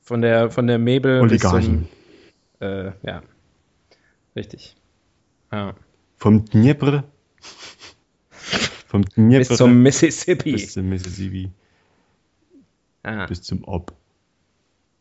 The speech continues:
Speaker 1: Vom Amazonas bis zum Nil.
Speaker 2: Okay, nicht Flüsse. Geld. Geldflüsse ist unser Thema.
Speaker 1: Geldflüsse.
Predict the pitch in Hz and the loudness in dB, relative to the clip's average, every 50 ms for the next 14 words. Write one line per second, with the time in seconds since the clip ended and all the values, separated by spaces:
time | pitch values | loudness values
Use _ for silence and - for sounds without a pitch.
0 | _ _ _ _ - 101 98 98 98 98 98 101 - _ - 113 107 104 101 104 | _ _ _ _ -10 -10 -8 -8 -10 -10 -12 -12 -16 _ -10 -8 -6 -6 -6 -8
1 | - - 104 104 104 101 101 104 104 - - - - 101 - - - - 90 90 | -8 -6 -6 -4 -4 -6 -8 -10 -12 -18 -20 -18 -16 -16 -16 -16 -14 -14 -12 -12
2 | 87 87 90 90 90 92 92 _ _ _ _ _ _ _ _ _ _ _ _ _ | -10 -10 -12 -12 -14 -14 -16 _ _ _ _ _ _ _ _ _ _ _ _ _
3 | _ _ _ _ - - - - 110 104 - 107 92 85 - _ _ _ _ - | _ _ _ _ -20 -20 -14 -10 -8 -4 -2 -2 -2 -4 -6 _ _ _ _ -6
4 | 110 120 120 - - - 120 120 104 90 82 80 80 _ _ _ _ _ _ - | -4 -4 -4 -6 -6 -6 -6 -6 -6 -6 -10 -10 -12 _ _ _ _ _ _ -10
5 | 90 85 80 - - _ _ - 127 143 - - - 85 85 - - - 92 90 | -10 -10 -10 -12 -16 _ _ -2 -2 -2 -2 -4 -6 -6 -6 -8 -10 -14 -14 -16
6 | _ _ 190 - - 101 95 90 92 90 - 131 131 123 - 110 107 104 - 98 | _ _ -20 -18 -14 -12 -12 -10 -10 -4 -2 -2 -2 -2 -4 -6 -8 -8 -8 -12
7 | 98 95 | -14 -14